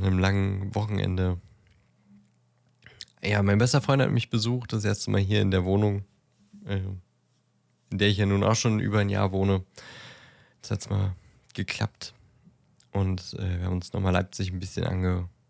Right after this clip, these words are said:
angeguckt. Ich hab, also ich hab ihm das gezeigt, ich kenn's natürlich. <laughs> Gestern haben wir eine ganz lange, äh, Fahrradtour gemacht, so vom Nordosten nach Osten, nach Süden, noch weiter in Süden und dann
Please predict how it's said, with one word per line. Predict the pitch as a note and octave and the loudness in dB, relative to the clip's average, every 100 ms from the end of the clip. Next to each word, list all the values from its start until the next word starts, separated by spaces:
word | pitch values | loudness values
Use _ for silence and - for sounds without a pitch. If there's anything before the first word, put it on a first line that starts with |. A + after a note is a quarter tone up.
| _ _ | _ _
angeguckt. | A2 A2 G2+ - G#2+ - | 0 2 2 0 -4 -4
Ich | - | -10
hab, | F#2+ F2 F2+ - | -10 -8 -10 -10
also | - - - | -10 -10 -10
ich | - | -2
hab | G#2 - | -2 -2
ihm | F2 | -4
das | F2 | -4
gezeigt, | - F2+ G#2 G2+ | -6 0 0 0
ich | - | -2
kenn's | G#2 G2+ | -2 0
natürlich. | G#2+ G2+ G#2 G2 - | 0 2 0 0 2
<laughs> | G#2 - - - - - - - - - - G#3 - - - - - - G#2+ E3 D#3 C#3 B2 - - | 2 2 -2 -12 -14 -10 -10 -10 -14 -10 -6 -6 -6 -10 -12 -16 -10 -2 -2 -2 -6 -10 -14 -18 -2
Gestern | C3 B2 B2 | 0 2 4
haben | A2+ | 4
wir | |
eine | G#2+ G2+ | 2 0
ganz | _ A2 A#2+ | _ 2 2
lange, | G#2+ G#2+ G#2 G2+ G2+ | 4 4 4 2 0
äh, | - F#2+ F#2 F2+ F#2 F2+ _ | 0 0 2 0 -4 -10 _
Fahrradtour | - A#2 A#2+ C3 C3+ B2+ | -6 0 2 2 2 2
gemacht, | B2 B2 A#2+ - - | 2 2 0 -8 -16
so | G#2+ G2+ G2 F#2 | -6 -2 0 -2
vom | - G2 F#2 F2+ | -2 0 0 -2
Nordosten | F2+ G2+ G2+ A2 A2+ - A2+ | 0 2 2 2 0 0 0
nach | G#2 G2 | 0 -2
Osten, | - A#2 - A#2 A2+ | -2 -4 -2 0 2
nach | G2+ F#2+ | 0 -2
Süden, | - A2+ B2 A#2 A#2 B2 - | 0 2 4 4 2 -4 -2
noch | A2+ A#2 | -2 0
weiter | B2 A#2+ | 0 2
in | A2+ A2+ | 0 2
Süden | A#2 C3 C3 C3 | 2 2 2 0
und | G#2 G#2+ | -2 0
dann | G#2 G#2+ A2 | -2 -2 -4